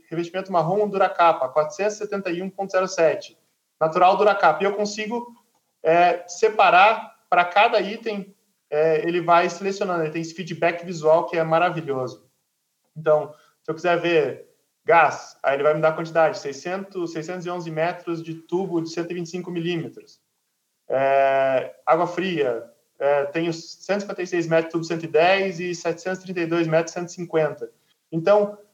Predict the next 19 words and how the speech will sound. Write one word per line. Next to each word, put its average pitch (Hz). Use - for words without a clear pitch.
faz 175
toda 247
a, 247
a 202
orientação 202
do 165
meu 170
projeto. 196
A 156
partir 170
da, 180
da 180
mesma 185
classificação, 202
eu 185
consigo 196
gerar 185
a 180
quantidade. 180